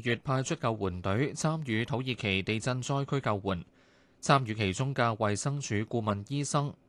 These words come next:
范婉文上星期五喺北京榮獲國家衛健委全國援外醫療工作先進個人表彰。救援隊回港後會參與多場分享。范婉文期望可以喚起外界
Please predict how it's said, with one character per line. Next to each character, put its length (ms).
范 300
婉 180
文 260
上 280
星 200
期 180
五 160
喺 220
北 140
京 220
榮 240
獲 300
國 200
家 220
衛 200
健 280
委 400
全 340
國 240
援 280
外 280
醫 100
療 200
工 260
作 300
先 260
進 220
個 160
人 200
表 180
彰。 260
救 140
援 180
隊 160
回 220
港 200
後 380
會 160
參 300
與 220
多 260
場 240
分 200
享。 240
范 300
婉 100
文 180
期 200
望 240
可 100
以 140
喚 260
起 220
外 180
界 120